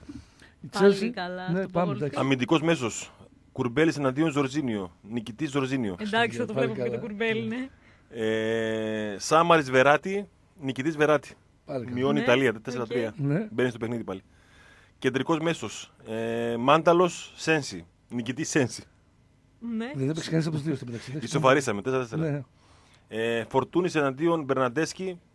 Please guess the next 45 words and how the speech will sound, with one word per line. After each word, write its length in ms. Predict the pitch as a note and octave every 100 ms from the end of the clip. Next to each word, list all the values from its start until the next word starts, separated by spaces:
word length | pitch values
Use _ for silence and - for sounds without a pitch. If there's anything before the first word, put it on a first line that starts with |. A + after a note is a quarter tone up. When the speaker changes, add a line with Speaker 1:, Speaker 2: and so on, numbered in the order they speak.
| _ _ C#3
Speaker 3:
νικητής 280 | C3+ C3+ D#3
Φορτούνης. 360 | D3+ D3+ C#3
Speaker 2:
Ε, 120 | -
εννοείται, 280 | F3+ F#3+ F3
τσπιστά. 420 | - F#3 - F3
Speaker 1:
Σοβαρά 340 | A#3 A3+ F3 C#3
Speaker 2:
Εννοείται. 240 | C#3 A#2
Speaker 1:
μιλάς. 180 | A#2 A2+ -
Speaker 3:
Πέντε 200 | D3+ C3+
τέσσερα. 300 | C#3 - -
Speaker 1:
Έχουν 120 | F3+
γραφτεί 280 | E3+ C3 D3+
αυτά 140 | F3+
τα, 380 | D#3+ C3+ B2 B2 - - -
με 120 | C#3
ανάλυση 440 | C#3 G#3 B3 E3+
να 100 | C#3
τα 80 | B2+
εξήγει 220 | C3 G3+
στον 120 | F#3 E3
κόσμο. 340 | C3+ A2 A2+ -
Speaker 3:
Με 140 | A#2
ανάλυση, 400 | A2 E3+ F#3 G#2+
έχει 380 | A#2+ - D#3+ E3+
εδώ, 200 | E3 F#3
ο 40 | D#3
άνθρωπος 260 | D#3 D3+
έχει 80 | E3
κάνει 160 | F3 D#3+
δουλειά. 320 | F3 E3 F2 - - - - -
Ε, 600 | G#2+ A2 A2+ A#2 A2+ A2 -
Κουλούρης 380 | C#3 C#3+ F3+ E3
εναντίον 340 | D3+ D3 F3 D#3+
Immobile, 460 | D#3 E3+ G3 G3 F#3+ _ -
νικητής 360 | C3 C#3 D#3 D3+
Immobile. 340 | C#3+ A2+ F#2 F#2 _ _ _ _ -
Πολεμάει 340 | A#2 A2 A2
τον 120 | G#2+
Πάοκ 200 | G#2 G2
ο 40 | G2
συνάδελφος. 520 | G2+ A2+ C3+ D#3+ D3+
Speaker 1:
Ναι, 60 | C#3
ναι. 80 | A2+ - -
Speaker 3:
Πέντε 200 | B2 B2+
πέντε. 440 | C#3+ D#3+ F3 F#3+